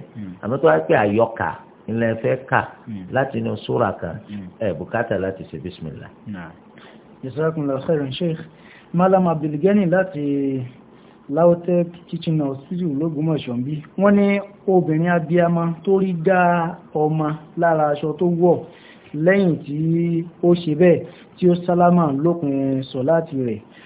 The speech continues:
Speaker 1: Wípé ṣé sọ̀láàtì rẹ̀ ṣé ó lálàáfíà àbí kò lálàáfíà?
Speaker 2: Kò lálàáfíà,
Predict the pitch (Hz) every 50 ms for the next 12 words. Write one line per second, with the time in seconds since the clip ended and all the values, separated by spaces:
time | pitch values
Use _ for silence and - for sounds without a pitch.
0 | - - - 208 202 202 214 208 208 208 220 208 208 208 208 - 165 151 180 208
1 | 214 208 - 165 147 143 131 135 170 190 196 190 196 196 196 175 151 - - 175
2 | 165 147 120 113 131 - 170 151 127 123 135 135 123 110 - 117 110 101 - -
3 | - - - 110 113 123 151 160 143 113 104 - - - 101 92